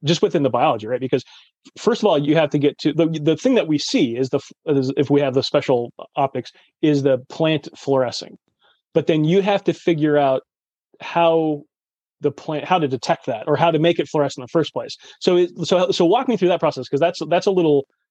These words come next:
um, that's a little tangled there for me conceptually, because you have to first figure out what the plant is, what chemical is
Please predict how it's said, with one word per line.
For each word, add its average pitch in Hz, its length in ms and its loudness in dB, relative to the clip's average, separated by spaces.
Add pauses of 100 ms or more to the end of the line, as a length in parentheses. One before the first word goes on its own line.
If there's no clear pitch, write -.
(140)
um, 127 220 -4
that's 160 160 -2
a 202 60 2
little 175 180 2
tangled 143 440 -2
there 117 180 -4
for 135 180 -8
me 131 300 -6 (600)
conceptually, 143 500 -2
because 127 260 -2
you 151 80 0
have 196 240 0
to 165 240 2 (280)
first - 300 -2
figure 165 300 0
out 147 200 2
what 165 200 2
the 185 80 0
plant 160 460 -4
is, 139 160 0
what 143 340 -2
chemical 151 460 0
is 135 200 0